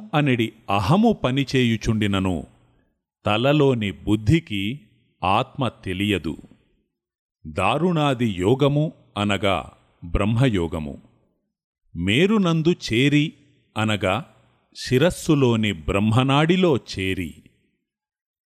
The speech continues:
తాను తాను ఎనడి అనగా నేను నేను అనిపించు అహము.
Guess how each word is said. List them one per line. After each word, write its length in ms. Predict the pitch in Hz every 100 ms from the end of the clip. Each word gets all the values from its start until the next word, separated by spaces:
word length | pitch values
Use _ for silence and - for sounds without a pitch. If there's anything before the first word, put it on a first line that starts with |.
| -
తాను 440 | 117 151 180 190 202 202 -
తాను 480 | 123 139 151 170 156
ఎనడి 460 | 110 127 139 143 156 _ _ _ -
అనగా 420 | 104 107 107 98 67 - _ _ _ _
నేను 500 | 82 87 107 131 131 135 135
నేను 500 | 95 95 123 131 127 131 -
అనిపించు 600 | 104 113 - 110 104 104 - _ 87
అహము. 380 | 85 127 107